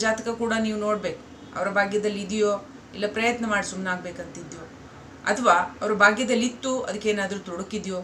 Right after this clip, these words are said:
ಈ ರೀತಿ ಇದ್ದಂತಹ ಪಕ್ಷದಲ್ಲಿ ನಿಮ್ಮ ಪೂಜಾ ಕೈಕರ್ಯಗಳ ಕಾರ್ಯಗಳೇನಿರ್ತಾವೆ ಅಂಥ ಸಂದರ್ಭದಲ್ಲಿ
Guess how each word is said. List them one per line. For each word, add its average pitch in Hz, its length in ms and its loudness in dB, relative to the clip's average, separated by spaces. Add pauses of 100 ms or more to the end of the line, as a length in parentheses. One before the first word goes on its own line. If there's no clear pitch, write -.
(480)
ಈ - 20 4 (100)
ರೀತಿ 240 220 -2
ಇದ್ದಂತಹ 254 400 4 (120)
ಪಕ್ಷದಲ್ಲಿ 147 520 -2 (200)
ನಿಮ್ಮ 226 140 2 (120)
ಪೂಜಾ 240 260 -2
ಕೈಕರ್ಯಗಳ 233 520 -2 (400)
ಕಾರ್ಯಗಳೇನಿರ್ತಾವೆ 208 920 -2 (500)
ಅಂಥ 208 140 -4 (100)
ಸಂದರ್ಭದಲ್ಲಿ 202 420 -4